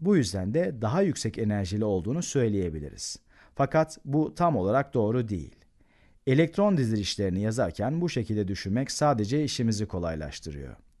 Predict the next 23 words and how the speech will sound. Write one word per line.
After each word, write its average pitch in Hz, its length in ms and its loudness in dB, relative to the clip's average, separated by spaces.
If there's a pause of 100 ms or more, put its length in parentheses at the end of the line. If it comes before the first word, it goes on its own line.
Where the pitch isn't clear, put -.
Dediğim 135 340 2
gibi, 69 260 -8 (420)
gerçekte 120 440 2
olan 104 220 2
şey 151 280 -2
bu 170 140 -2
değil. 95 260 -2 (600)
Aslında 170 560 0
diğer 190 220 8
elementleri 117 580 2
de 135 140 0
düşünmemiz 104 600 0
gerekiyor. 80 480 -6 (840)
Burada 131 320 6
yalnızca 127 640 4
skandiyumu 113 640 2
yaptık. - 500 -10 (140)
Mesela 117 500 2
bundan 123 280 4
sonra 95 240 0
gelen 95 360 -4
element 110 540 -4 (160)
titanyum. 135 480 0